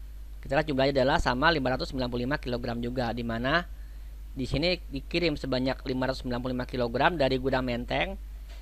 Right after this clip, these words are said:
diterima oleh gudang Keramat Jati dua ratus delapan puluh lima kilogram dan gudang Pasar Minggu sebanyak tiga ratus sepuluh kilogram.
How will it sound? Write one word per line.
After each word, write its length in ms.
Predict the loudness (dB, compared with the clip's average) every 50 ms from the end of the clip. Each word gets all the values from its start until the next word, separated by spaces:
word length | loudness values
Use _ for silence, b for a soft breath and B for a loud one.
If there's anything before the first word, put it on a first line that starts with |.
| B B B -4
diterima 480 | -2 0 2 4 4 4 6 6 6
oleh 380 | 8 8 8 8 6 6 4 0 -6 -4
gudang 260 | 0 2 4 4 4
Keramat 320 | 4 4 4 4 2 2 2
Jati 480 | 2 2 2 2 0 -2 -2 -2 -2 -4 -6 -8 B B B B B -8
dua 300 | -4 2 4 6 6 6
ratus 160 | 6 4 2 0
delapan 240 | 2 4 4 4
puluh 100 | 2 2 0 -2
lima 80 | -2
kilogram 500 | -2 -2 0 0 0 2 4 2 4 4
dan 240 | 2 0 0 0 0
gudang 240 | 0 2 2 2 2
Pasar 300 | 2 0 0 0 0 0
Minggu 220 | -2 -2 -2 -4 -4
sebanyak 400 | -4 -4 -2 0 2 2 0 0 B B B B B B B B -6
tiga 240 | -2 2 2 4 4
ratus 180 | 2 0 -4 -4
sepuluh 220 | -2 -2 -2 -2
kilogram. 540 | 0 -2 -2 -2 0 0 0 -2 -2 -4 -8